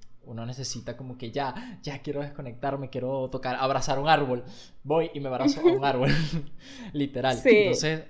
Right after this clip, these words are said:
Speaker 1: bueno, creo que a veces eso se necesita, pero quiero que Gia me cuente,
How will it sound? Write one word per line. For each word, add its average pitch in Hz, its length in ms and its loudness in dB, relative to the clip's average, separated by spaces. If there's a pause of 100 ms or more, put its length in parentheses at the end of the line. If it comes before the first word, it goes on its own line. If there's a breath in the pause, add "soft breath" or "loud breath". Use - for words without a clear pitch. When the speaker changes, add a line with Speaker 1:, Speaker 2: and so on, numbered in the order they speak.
Speaker 1:
bueno, 110 240 -8
creo 123 160 -8
que 143 80 0
a 135 60 2
veces 127 400 -6
eso 127 160 -12
se 135 100 -10
necesita, 113 460 -12
pero 120 420 -6
quiero 135 220 -6
que 127 160 -6
Gia 123 240 -4
me 135 160 -8
cuente, 120 480 -8